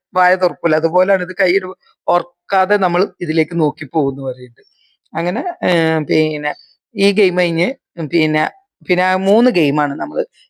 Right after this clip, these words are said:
എല്ലാ പ്രാവശ്യവും ഉണ്ടായിരിക്കുക. മൂന്ന് ഗെയിം ആവുമ്പോ നല്ല രസമാവും, കുറേ ടൈമും പോകും ട്ടോ. പിന്നെ ഇപ്രാവശ്യം നമ്മള് മക്കൾക്ക് ഒരു ഗെയിമും വെച്ചിട്ടുണ്ടായിരുന്നു. അങ്ങനെ എല്ലാരും ഇതാ, ഏ, അടുത്ത ഊഴം നോക്കി എല്ലാരും കാത്തിരിക്കാണ്.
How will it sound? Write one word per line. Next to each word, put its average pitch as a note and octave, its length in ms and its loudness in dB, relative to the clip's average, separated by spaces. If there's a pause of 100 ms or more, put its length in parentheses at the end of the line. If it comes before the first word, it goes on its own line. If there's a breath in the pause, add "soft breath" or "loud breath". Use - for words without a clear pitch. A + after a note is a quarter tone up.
(100)
എല്ലാ E3+ 200 2
പ്രാവശ്യവും D#3 420 -2
ഉണ്ടായിരിക്കുക. C3+ 560 -2 (360 soft breath)
മൂന്ന് F3+ 200 -2
ഗെയിം G#3 280 2
ആവുമ്പോ G#3 280 2
നല്ല G3+ 240 2
രസമാവും, F#3+ 400 2
കുറേ E3 300 0
ടൈമും F3 440 0
പോകും D#3+ 240 2
ട്ടോ. C#3 160 -10 (320)
പിന്നെ F#3+ 160 0 (160)
ഇപ്രാവശ്യം F#3 380 -2
നമ്മള് D#3+ 240 2
മക്കൾക്ക് D#3+ 500 -2 (440 soft breath)
ഒരു E3 160 2
ഗെയിമും C3 380 0
വെച്ചിട്ടുണ്ടായിരുന്നു. B2 640 -10 (480)
അങ്ങനെ D3+ 280 -2
എല്ലാരും E3+ 300 2
ഇതാ, F3 140 2 (260)
ഏ, D#3 60 -2 (260)
അടുത്ത C#3+ 300 -2 (360)
ഊഴം D#3+ 320 2
നോക്കി E3+ 360 -2 (360 loud breath)
എല്ലാരും D#3 320 2
കാത്തിരിക്കാണ്. D3 760 -2